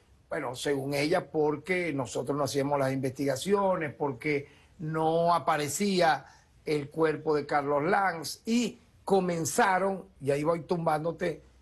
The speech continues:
el tercer, la tercera tesis que me hablaba de un móvil político,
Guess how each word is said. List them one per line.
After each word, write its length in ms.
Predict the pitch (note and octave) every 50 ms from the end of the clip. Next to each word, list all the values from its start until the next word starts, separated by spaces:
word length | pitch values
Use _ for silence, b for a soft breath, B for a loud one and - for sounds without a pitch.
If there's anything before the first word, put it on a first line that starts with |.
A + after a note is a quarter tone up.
| _ _ -
el 160 | - C#3+ B2+ B2
tercer, 480 | - C#3 C3 A#2+ - - C#3+ D3 D3 D#3+ E3 E3+ E3 C#3+ - - - _
la 160 | - C#3+ C3 B2
tercera 400 | D3 B2 A#2 C#3+ C#3 D3 D3 C#3+
tesis 260 | D#3+ D3 - - -
que 80 | -
me 100 | D3+ D3
hablaba 480 | D3 C#3 - C#3 C#3 C#3 C#3+ D3 D#3 D#3+
de 60 | D3+
un 80 | D3 D3
móvil 300 | D3 D3 D3+ D#3+ E3 D3+
político, 560 | - F3+ F3+ E3 D#3+ C3+ D3+ C#3+ F3 E3+ -